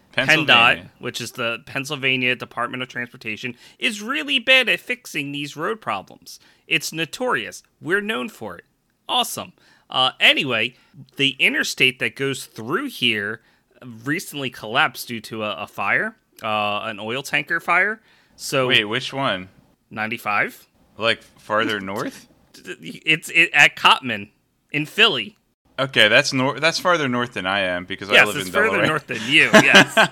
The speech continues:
Speaker 1: it's in P A. Um,
Speaker 2: I haven't
Speaker 1: so
Speaker 2: even
Speaker 1: it just
Speaker 2: thought of,
Speaker 1: collapsed.
Speaker 2: thought of the fact that ninety-five has a Cottman exit in, like, ten years.
Speaker 1: They, they had to close six whole miles worth of this interstate. So I'm thinking they're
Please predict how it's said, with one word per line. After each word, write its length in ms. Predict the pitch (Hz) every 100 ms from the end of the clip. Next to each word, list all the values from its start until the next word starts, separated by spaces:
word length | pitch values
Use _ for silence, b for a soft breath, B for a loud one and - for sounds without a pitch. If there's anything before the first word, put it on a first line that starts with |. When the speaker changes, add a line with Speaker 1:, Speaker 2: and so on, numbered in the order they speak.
| -
Speaker 1:
it's 160 | -
in 140 | 185 160
P 280 | - 277 269
A. 300 | 160 - - B B -
Um, 240 | 139 131
Speaker 2:
I 40 |
haven't 260 | 123 165 180
Speaker 1:
so 100 | 202
Speaker 2:
even 160 | - 190
Speaker 1:
it 40 |
just 140 | 240
Speaker 2:
thought 160 | 110 113
of, 140 | 117
Speaker 1:
collapsed. 220 | 117 190 185
Speaker 2:
thought 160 | 113
of 120 | 113
the 80 | 107
fact 340 | - 110 104 -
that 140 | 101
ninety-five 840 | 104 98 98 - 101 98 - - -
has 280 | 107 101 98
a 80 | 92
Cottman 460 | - 101 92 92
exit 500 | 92 98 - 110 92
in, 160 | 98 95
like, 280 | 92 - -
ten 280 | - 107
years. 460 | - 107 - - - _ b b b
Speaker 1:
They, 240 | - 160 165
they 200 | 156 160
had 220 | 175 202
to 60 | 214
close 380 | - 196 170
six 560 | - - - 151 - -
whole 340 | - 190 190
miles 640 | 185 151 170 190 127 117 110
worth 340 | 110 107 107 -
of 440 | 127 135 135 127 - _ _ _ -
this 180 | 127
interstate. 560 | - 180 220 - 101 - b
So 140 | - 208
I'm 120 | 285
thinking 480 | - 156 - 123 - _
they're 160 | - 302